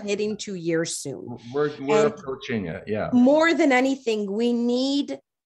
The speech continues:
Speaker 1: that laughter. We need that humor. We need that,
Speaker 2: Sure.
Speaker 1: like, lightness, because everything has been so heavy and it's been really difficult for people, um,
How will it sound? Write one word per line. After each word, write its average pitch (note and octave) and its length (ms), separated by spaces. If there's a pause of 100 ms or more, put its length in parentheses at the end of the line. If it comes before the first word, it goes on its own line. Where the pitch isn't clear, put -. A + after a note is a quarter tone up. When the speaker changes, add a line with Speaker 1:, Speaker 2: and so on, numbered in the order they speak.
(180)
Speaker 1:
that G#3+ 300
laughter. F#3 640
We G#3 180
need A3 540
that G3 240 (100)
humor. G3+ 420
We G#3+ 200
need A3+ 540
that, F#3+ 180
Speaker 2:
Sure. D#3+ 180 (560)
Speaker 1:
like, A#3 460
lightness, G#3+ 1500 (340)
because A#3+ 360
everything C4 380
has B3+ 120
been A#3+ 180
so C#4 580
heavy E3 640 (360)
and A#3 100
it's A#3+ 140
been A#3+ 340
really C#4 380
difficult G3+ 500
for G3+ 120
people, G3 600
um, G3+ 340